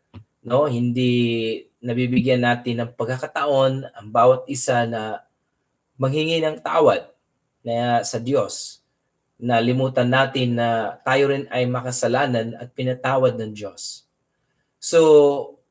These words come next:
isa sa mga bagay na ating gawin ay idalangin natin ang ating kapwa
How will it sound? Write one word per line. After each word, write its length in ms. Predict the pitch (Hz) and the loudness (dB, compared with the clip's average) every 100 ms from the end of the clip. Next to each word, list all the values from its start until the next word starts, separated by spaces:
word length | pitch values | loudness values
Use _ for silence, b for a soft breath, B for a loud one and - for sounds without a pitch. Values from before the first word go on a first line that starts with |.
| - | -12
isa 160 | 147 | -6
sa 160 | 214 220 | -4 -4
mga 240 | 196 185 | 0 0
bagay 400 | 143 160 156 156 | 2 2 2 -2
na 240 | 147 139 139 | 0 0 0
ating 240 | 135 131 | -4 -4
gawin 560 | 120 120 127 127 127 - | -2 0 0 -2 -4 -6
ay 440 | 123 123 120 117 139 | -2 -2 -2 -4 -2
idalangin 560 | 147 151 165 175 170 | 0 2 0 -2 -4
natin 320 | 156 151 143 | -4 -4 -4
ang 240 | 131 127 127 | -2 -4 -6
ating 240 | 123 120 | -6 -10
kapwa 560 | - 139 - 117 95 | -2 0 0 -2 -4